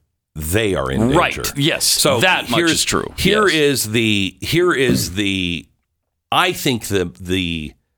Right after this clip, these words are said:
Speaker 1: nicest way to look at this, that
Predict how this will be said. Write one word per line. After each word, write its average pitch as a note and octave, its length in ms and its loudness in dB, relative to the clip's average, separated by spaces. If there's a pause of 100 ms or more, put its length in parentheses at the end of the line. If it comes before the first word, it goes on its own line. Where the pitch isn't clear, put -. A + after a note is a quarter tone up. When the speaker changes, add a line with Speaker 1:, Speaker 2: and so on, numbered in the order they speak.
(220)
Speaker 1:
nicest D3+ 1000 2
way D#2 360 -2
to - 140 0
look F2+ 220 0
at C#2+ 120 -4
this, A1 340 -8 (760)
that A#2+ 720 0